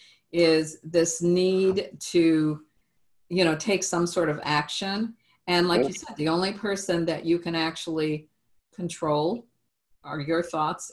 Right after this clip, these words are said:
Speaker 1: and your actions. You can't
Speaker 2: Right.
Speaker 1: do it with, with anybody else.
Speaker 2: Nope.
Speaker 1: Um, and I, I wanted to, um, point out one thing that I thought was just interesting about something you said a, a few seconds ago. You know, animals, if they're caught in a trap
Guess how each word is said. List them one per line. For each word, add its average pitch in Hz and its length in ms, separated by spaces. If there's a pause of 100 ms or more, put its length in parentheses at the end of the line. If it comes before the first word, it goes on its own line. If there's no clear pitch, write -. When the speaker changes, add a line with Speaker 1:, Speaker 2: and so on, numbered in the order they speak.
Speaker 1:
and 156 160
your 214 220
actions. - 640 (160)
You 175 120
can't 226 200
Speaker 2:
Right. 175 140
Speaker 1:
do 220 180
it - 140
with, 165 300
with 170 180
anybody 147 480
else. - 420 (340)
Speaker 2:
Nope. 101 200
Speaker 1:
Um, 160 480 (360)
and 185 140
I, 185 240
I 180 100
wanted 240 360
to, 156 320 (100)
um, 143 400 (320)
point 208 280
out 156 220
one 170 180
thing 160 260
that 147 240
I 151 120
thought 151 240
was 156 180
just 151 240
interesting 156 600
about 147 360
something 156 320
you 147 80
said 147 220
a, 139 100 (200)
a 147 80
few 147 140
seconds 151 460
ago. 135 280 (640)
You 196 120
know, 208 180
animals, 202 680
if 165 140
they're 175 140
caught 180 300
in 185 140
a 160 60
trap 151 540